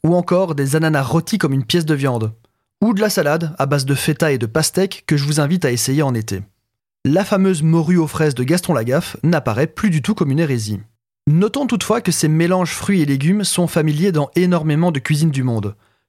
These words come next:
Ce concept révolutionnaire pour la cuisine française est en fait assez courant partout ailleurs depuis très longtemps. En plus de la tomate,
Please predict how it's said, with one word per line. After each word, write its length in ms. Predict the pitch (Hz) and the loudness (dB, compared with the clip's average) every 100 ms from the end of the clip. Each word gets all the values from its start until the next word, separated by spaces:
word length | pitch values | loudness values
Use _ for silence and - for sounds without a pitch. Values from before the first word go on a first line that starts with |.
| - | -2
Ce 100 | 156 | -2
concept 480 | - 180 - 185 123 | 0 0 0 -2 -4
révolutionnaire 920 | 107 147 190 185 180 - 160 170 131 | -2 0 0 0 -2 0 0 0 0
pour 120 | 131 | 0
la 80 | 117 | -2
cuisine 280 | 110 151 175 | 0 0 0
française 560 | - 107 120 147 170 - _ _ | -2 -2 0 0 -2 -8 _ _
est 140 | 175 | -2
en 80 | 151 | 0
fait 160 | 175 180 | 0 -2
assez 220 | 151 139 | -2 -4
courant 400 | - 196 135 190 | 0 0 2 -2
partout 500 | - 139 110 - 180 | -2 -8 -8 -2 -2
ailleurs 360 | 113 143 180 - | 0 0 -2 -4
depuis 240 | 127 113 | -6 -4
très 160 | 117 185 | -2 -2
longtemps. 360 | 139 110 95 - _ | -2 -4 -8 -12 _
En 80 | 139 | -4
plus 180 | 180 170 | 0 0
de 40 | |
la 120 | 143 | 0
tomate, 440 | 110 143 185 240 | -2 0 0 0